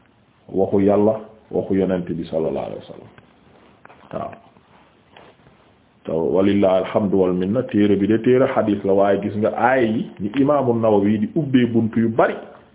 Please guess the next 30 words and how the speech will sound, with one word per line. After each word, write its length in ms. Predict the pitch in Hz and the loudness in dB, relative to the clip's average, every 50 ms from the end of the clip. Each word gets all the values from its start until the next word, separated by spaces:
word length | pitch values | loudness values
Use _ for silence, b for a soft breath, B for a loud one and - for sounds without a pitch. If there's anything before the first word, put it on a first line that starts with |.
| _ _ _ _ _ _ _ _ _ - | _ _ _ _ _ _ _ _ _ -12
Waaw. 220 | - 67 71 - - - - _ _ _ _ _ _ _ _ _ _ _ _ _ _ _ _ _ _ _ _ _ _ _ _ _ _ - _ _ _ _ - - | -10 -10 -10 -10 -14 -18 -20 _ _ _ _ _ _ _ _ _ _ _ _ _ _ _ _ _ _ _ _ _ _ _ _ _ _ -20 _ _ _ _ -8 -6
Alquran. 500 | 92 87 - - - - - - 80 - - - - - - _ _ _ _ _ _ _ _ - | -4 -4 -4 -6 -8 -6 -6 -6 -8 -10 -12 -18 -20 -20 -20 _ _ _ _ _ _ _ _ -20
Waaw. 220 | - - - - - - _ _ _ _ _ _ _ _ _ _ _ _ - - | -20 -20 -20 -20 -20 -20 _ _ _ _ _ _ _ _ _ _ _ _ -14 -8
Muy 180 | 87 92 92 90 - | -6 -6 -6 -2 0
toolu 280 | 117 117 113 113 110 110 | 2 2 2 2 0 -2
ñu, 120 | 113 107 101 101 98 | 0 0 0 -2 -2
ñu 40 | |
sell 280 | - - 120 117 131 143 151 | -2 0 2 2 4 4 2
ñi, 100 | 170 180 - - - | 2 0 -2 -6 -14
diggante 500 | 104 98 98 98 101 107 101 98 - 98 87 | -10 -8 -6 -4 -2 -2 -2 -2 -2 -4 -4
boobu 300 | 90 87 85 82 80 76 | -2 -2 -2 -2 -2 -4
la, 100 | 73 - | -6 -4
loolu 340 | 82 87 90 85 82 80 78 | -4 -2 -2 -2 -2 -4 -6
la. 80 | - 87 | -6 -6
Alquran, 440 | 92 92 - - 85 - 123 - 78 - | -6 -6 -6 -6 -8 -6 -6 -6 -6 -6
sunna, 220 | - - 139 127 - - | -8 -8 -8 -10 -12 -8
jeex 200 | 123 120 110 104 - - | -4 -2 -2 -2 -4 -8
na. 100 | - - - _ _ _ _ _ _ - | -16 -20 -20 _ _ _ _ _ _ -4
Amul 300 | 113 120 127 117 104 92 | -2 0 0 0 0 0
beneen 640 | 85 95 120 143 160 170 185 196 202 208 202 196 180 | 0 0 0 0 0 0 0 0 0 0 0 0 0
ravitaillement 720 | 165 160 165 160 160 151 156 147 143 139 135 131 139 143 | 2 2 2 2 0 0 2 2 2 2 2 2 0 2
lu 180 | 123 117 127 127 139 | 2 2 4 4 4
leen 160 | 139 135 127 | 4 2 2
di 60 | 127 | 2
ravitailler. 580 | 120 117 113 117 107 101 110 101 90 80 - - - b b b b b b b | 2 2 2 2 0 0 0 0 0 -2 -4 -6 -12 b b b b b b b
"Ma 220 | - 104 113 95 - 123 | -4 -4 -4 -2 -2 0
aynan 320 | 143 151 139 131 120 117 107 | 0 0 2 2 2 2 2
yashrabu 440 | 113 127 127 - 127 117 110 110 101 | 2 0 0 0 0 0 0 0 0
biha 380 | 101 113 104 110 107 104 101 107 | 0 0 0 0 0 0 2 0
ibadullah 840 | 117 113 101 101 98 101 92 90 90 95 - - 151 - - - | 2 2 2 0 0 -2 -2 -2 0 2 2 2 2 0 -2 -6